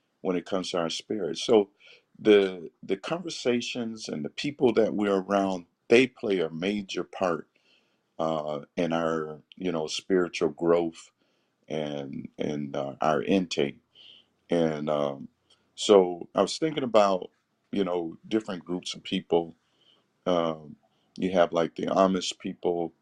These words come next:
you have, um, people with different causes, Black Panthers, uh, K K K, you know, uh, all these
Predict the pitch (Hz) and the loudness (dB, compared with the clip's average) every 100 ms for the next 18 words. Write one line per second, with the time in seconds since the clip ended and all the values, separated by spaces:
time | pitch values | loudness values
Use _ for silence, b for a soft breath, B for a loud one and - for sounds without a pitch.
0 | _ _ _ _ 80 87 87 85 82 78 | _ _ _ _ -8 -6 0 2 2 0
1 | 76 - - 85 78 - - 120 101 80 | -2 -10 -6 -6 -4 -10 -2 2 2 4
2 | 95 - 85 - 90 85 85 80 82 80 | 2 2 -8 -2 2 4 2 -2 -8 -8
3 | 76 76 - _ - 95 87 - 85 80 | -8 -8 -8 _ -6 -4 -4 -2 -2 -2
4 | 80 - - - 50 - _ - 90 82 | -4 -10 -10 -10 -12 -14 _ -2 -2 -2
5 | - - - 107 98 95 - B B B | -6 -6 0 2 4 2 -8 B B B
6 | B - 101 76 - 87 - 110 120 143 | B -2 2 2 2 -4 -2 -2 0 -2
7 | 135 | -8